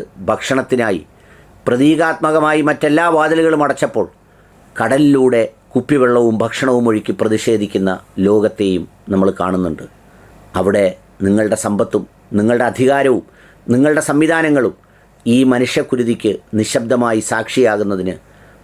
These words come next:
വല്ലാഹി, വല്ലാഹി, വല്ലാഹി നാളെ കണക്ക് പറയേണ്ടി വരുമെന്നുള്ള കാര്യത്തിൽ യാതൊരു തർക്കവുമില്ല. പല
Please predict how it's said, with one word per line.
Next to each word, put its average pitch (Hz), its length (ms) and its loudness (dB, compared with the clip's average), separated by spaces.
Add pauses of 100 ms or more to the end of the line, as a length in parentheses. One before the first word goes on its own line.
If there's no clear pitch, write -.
(120)
വല്ലാഹി, 117 500 2
വല്ലാഹി, 113 480 2
വല്ലാഹി 107 420 0 (280)
നാളെ 98 260 0
കണക്ക് 95 300 -4
പറയേണ്ടി 95 340 2
വരുമെന്നുള്ള 90 480 0
കാര്യത്തിൽ 85 320 -2 (320)
യാതൊരു 90 360 -2
തർക്കവുമില്ല. 76 480 -6 (640)
പല 151 120 2